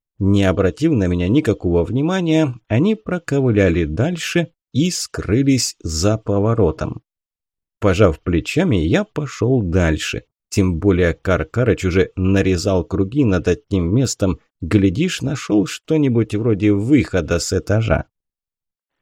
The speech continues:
Через четверть часа я дошёл до места. Ворон спланировал на зубчатый обломок некогда кованого ажурного забора, торчащий из каменного столбика.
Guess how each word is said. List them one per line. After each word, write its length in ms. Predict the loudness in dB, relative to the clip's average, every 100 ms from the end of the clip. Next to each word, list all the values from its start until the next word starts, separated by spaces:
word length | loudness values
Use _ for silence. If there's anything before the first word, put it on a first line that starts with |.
| _ _ _
Через 420 | -2 2 2 0 -6
четверть 580 | 2 4 4 -2 -4 -6
часа 420 | -2 0 0 -2 -4
я 300 | -2 -2 -2
дошёл 500 | -4 -4 2 2 4
до 180 | 0
места. 520 | 0 -2 -6 -10 -14 -20 _ _ _
Ворон 540 | -4 2 4 4 0
спланировал 760 | -6 -10 -4 -2 0 2 2 2
на 180 | 2 0
зубчатый 580 | 0 0 -4 -4 2 2
обломок 520 | 2 0 0 0 -2
некогда 500 | 0 0 0 0 0
кованого 720 | 0 0 2 2 0 2 0
ажурного 840 | 0 -2 2 2 4 0 0 0 -2
забора, 540 | -2 -4 -2 0 0
торчащий 920 | 0 -2 -2 -4 -4 -4 -4 0 2
из 180 | 0 -2
каменного 640 | -2 0 2 0 0 0
столбика. 800 | -2 -4 0 2 2 -2 -2 -4